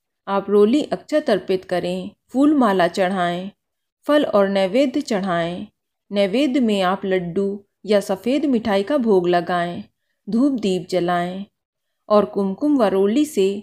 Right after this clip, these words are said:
बीच में स्वास्तिक का चिन्ह बनाएं और इसके बाएं तरफ शुभ व दाहिनी तरफ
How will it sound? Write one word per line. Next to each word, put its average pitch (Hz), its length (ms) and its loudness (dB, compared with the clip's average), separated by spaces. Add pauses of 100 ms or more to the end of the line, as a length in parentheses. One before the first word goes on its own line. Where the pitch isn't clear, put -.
(240)
बीच 254 340 0
में 202 360 -2
स्वास्तिक 214 520 -2
का 254 100 -2
चिन्ह 185 340 -4
बनाएं 180 560 -6 (560)
और 196 140 2
इसके 196 300 -2
बाएं 220 300 0
तरफ 196 340 2
शुभ 190 300 -2 (340)
व 202 120 4
दाहिनी 214 460 2
तरफ 202 360 2